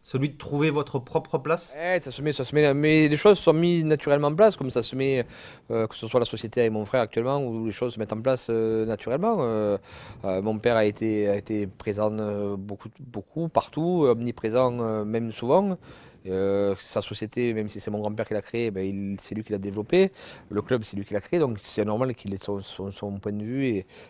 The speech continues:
Speaker 2: et son avis. Après, on va dire que les choses se mettent doucement en place. Et après, il n'y a pas besoin de, de raconter comment ça fonctionne ou comment ça fonctionne pas. Après, on va dire, euh, c'est que ça doit fonctionner, puisqu'on a été champion de France et que le club a retrouvé, euh, des couleurs. Donc, euh, après, je sais pas, les choses sont mises petit à petit en place et,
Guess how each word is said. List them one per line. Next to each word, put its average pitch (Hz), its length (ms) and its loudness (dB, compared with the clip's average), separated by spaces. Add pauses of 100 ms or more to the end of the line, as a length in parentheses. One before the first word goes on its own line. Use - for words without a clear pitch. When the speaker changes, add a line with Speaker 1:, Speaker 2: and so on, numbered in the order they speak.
Speaker 2:
et 101 60 -12
son 98 120 -4
avis. 165 200 2
Après, 113 180 2
on 107 40 2
va 104 60 0
dire 110 100 0
que - 80 -6
les 98 60 -4
choses 113 180 0
se 104 100 -12
mettent 107 180 -4 (380)
doucement 120 380 -6
en 104 100 -2
place. 165 400 2 (440)
Et 67 60 -8
après, 110 160 -6
il - 20 0
n'y 95 40 -2
a - 20 -4
pas 92 140 -6
besoin 98 160 -6
de, 98 180 -4
de 95 120 -6
raconter 98 920 -4
comment 98 240 -6
ça 95 160 -8
fonctionne 98 320 -8
ou 120 40 -6
comment 104 100 -12
ça 92 60 -14
fonctionne 113 220 -6
pas. 175 100 4
Après, 117 200 0
on 101 60 0
va 98 80 -2
dire, 113 180 -2
euh, 98 120 0 (500)
c'est - 140 -14
que - 40 -10
ça 107 60 -2
doit 101 80 0
fonctionner, 175 380 0
puisqu'on - 220 -6
a 107 60 -2
été 101 140 -8
champion 104 220 -4
de 98 40 -6
France 156 300 -4
et 110 80 -8
que 110 100 -6
le 101 80 -2
club 123 240 -2
a 113 60 2
retrouvé, 117 520 0
euh, 101 220 0 (300)
des 98 140 -10
couleurs. 117 320 -4
Donc, 92 260 -12
euh, 95 160 -2 (560)
après, - 180 -6
je 90 80 -10
sais 92 140 -10
pas, 113 180 2
les 101 80 -4
choses 107 240 -2
sont - 200 -8
mises 107 160 -6 (360)
petit 101 240 -6
à 92 40 0
petit 104 180 -4
en 98 100 -2
place 139 400 6
et, 104 240 0